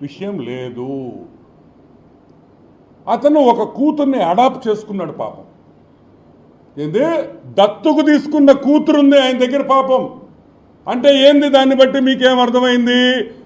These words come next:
విషయం లేదు. విషయం లేనోడు బిడ్డట ఇది చేస్తాడు అనేది నాకు అర్థం కావట్లే.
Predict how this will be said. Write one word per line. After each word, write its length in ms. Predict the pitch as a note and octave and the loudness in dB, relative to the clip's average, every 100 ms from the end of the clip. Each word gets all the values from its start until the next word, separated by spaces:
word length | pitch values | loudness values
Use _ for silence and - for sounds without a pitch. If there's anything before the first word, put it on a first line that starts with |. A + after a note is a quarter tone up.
| _ | _
విషయం 520 | C#3+ G3 B3+ C#4 G#3+ | -10 -8 -8 -8 -8
లేదు. 760 | A#2+ C3 C3 A2+ C#3 C#3+ B2+ G#2 F2 D#2 - _ _ _ _ _ _ _ G#3+ | -8 -8 -10 -10 -10 -8 -10 -12 -16 -20 -20 _ _ _ _ _ _ _ 0
విషయం 380 | D#4 D#4+ E4 | 0 2 2
లేనోడు 400 | D4+ C#4+ C#4+ C4+ | 6 4 6 2
బిడ్డట 400 | C4 B3+ C4 B3+ B3+ A#3+ A3+ G#3+ G3+ F#3+ F#3+ | 0 -2 -2 0 0 0 0 0 0 -2 -4
ఇది 180 | D#3 | -4
చేస్తాడు 520 | F#3 D3 F3+ D3+ E3 D3 - - _ _ _ _ - | -6 -6 -10 -10 -12 -16 -20 -20 _ _ _ _ -6
అనేది 280 | C#4 D4+ A#3 | 0 0 0
నాకు 340 | D#3+ D#3 D#3+ | -4 -6 -6
అర్థం 300 | G#2+ E2+ A2+ | -6 -8 -16
కావట్లే. 340 | G2 F#2 - | -18 -20 -20